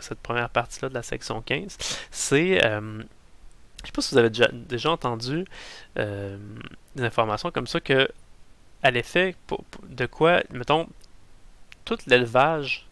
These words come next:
de bovins, là, tu sais, les, les vaches, les bœufs, tout ça, euh, que les vaches, tu sais, elles vont, elles vont péter, dans le fond, elles vont, euh, elles vont, euh, évacuer, dans le fond, du méthane, là, par, par, par les pets, par leur, leur caca et tout ça.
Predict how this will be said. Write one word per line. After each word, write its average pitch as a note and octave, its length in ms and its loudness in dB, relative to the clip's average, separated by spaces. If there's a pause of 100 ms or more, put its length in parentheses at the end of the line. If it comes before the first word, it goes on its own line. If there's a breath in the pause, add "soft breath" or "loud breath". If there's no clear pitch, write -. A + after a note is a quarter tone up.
(140)
de G#2+ 380 -6
bovins, A2+ 440 4
là, D#3 100 -12
tu - 80 -16
sais, C3 160 -2
les, G#2+ 160 -8
les A2 180 -4
vaches, A2+ 460 2
les A#2 80 -8
bœufs, A#2+ 280 2
tout - 100 -14
ça, - 340 0 (540 loud breath)
euh, G#2 440 -4 (120)
que A#2+ 100 2
les A#2 240 2
vaches, A#2+ 380 4
tu - 60 -16
sais, D#3 80 2
elles B2 100 4
vont, A2 260 0
elles A2+ 100 0
vont G#2+ 280 -8
péter, B2 320 -2
dans F3 160 -8
le C#3 60 -8
fond, D3 200 -6
elles B2+ 80 -6
vont, A2 300 -8
euh, D#3 320 -10 (800 soft breath)
elles A2+ 100 -4
vont, G#2+ 400 -6
euh, G2+ 120 -10 (920)
évacuer, C3+ 400 2
dans C#3+ 60 6
le A#2 60 4
fond, C3+ 140 4
du A2+ 120 -8
méthane, A#2+ 420 -2
là, D3 140 -12
par, - 180 -2 (180)
par, A#2 420 -8
par A#2 180 -6
les A2 160 -8 (100)
pets, B2 300 2
par A2+ 180 -4
leur, G#2+ 320 -10
leur - 160 -12
caca B2 320 -2
et B2+ 60 -2
tout - 100 -12
ça. - 220 0